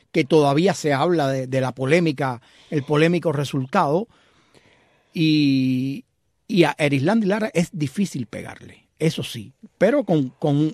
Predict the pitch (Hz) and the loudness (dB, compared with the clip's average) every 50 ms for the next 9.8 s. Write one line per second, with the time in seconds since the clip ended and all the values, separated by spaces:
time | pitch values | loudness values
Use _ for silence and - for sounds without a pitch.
0 | - - - 156 151 156 147 139 135 - 156 151 156 143 - 262 254 - - _ | -6 -6 -2 0 2 2 2 0 0 0 0 0 0 -2 -4 -6 -6 -8 -10 _
1 | _ _ - - 147 139 139 135 135 135 143 139 127 - 131 123 120 127 143 175 | _ _ -10 -6 -2 -2 0 0 0 0 -2 -2 -4 -6 -6 -4 -2 -2 0 0
2 | 190 175 170 170 160 147 135 131 131 143 - _ _ _ _ _ _ _ _ - | 0 0 2 2 2 2 2 2 0 -2 -6 _ _ _ _ _ _ _ _ -6
3 | 147 143 139 139 139 139 135 135 135 139 135 135 135 - _ _ _ _ _ _ | -4 -2 0 0 0 0 0 0 0 0 -2 -4 -6 -8 _ _ _ _ _ _
4 | _ _ _ _ _ _ _ - - - 120 - 147 214 285 302 190 117 92 90 | _ _ _ _ _ _ _ -16 -14 -12 -8 0 2 2 2 2 0 -8 -12 -16
5 | 92 _ _ - - 113 107 113 110 104 107 110 104 104 120 151 175 165 151 160 | -18 _ _ -20 -18 -16 -14 -14 -14 -14 -14 -14 -10 -4 0 2 2 2 2 2
6 | 151 139 143 165 214 262 202 139 123 127 - - 147 139 135 - 131 127 127 123 | 0 0 0 0 0 0 -2 -4 -8 -10 -12 -8 -6 -6 -6 -6 -6 -8 -4 -2
7 | 135 151 165 156 151 135 165 160 135 - 170 139 113 104 _ _ _ _ _ _ | 0 0 0 0 -2 -4 -6 -6 -4 -4 -4 -4 -6 -8 _ _ _ _ _ _
8 | - 131 135 139 147 160 156 151 139 139 139 135 131 127 - 151 151 147 143 139 | -8 -4 -2 2 2 4 2 2 0 -2 -4 -4 -4 -4 -2 0 0 0 0 -4
9 | - - - 131 123 123 - - 123 - 214 214 220 165 220 | -8 -10 -8 -8 -8 -8 -10 -10 -4 0 2 2 2 2 0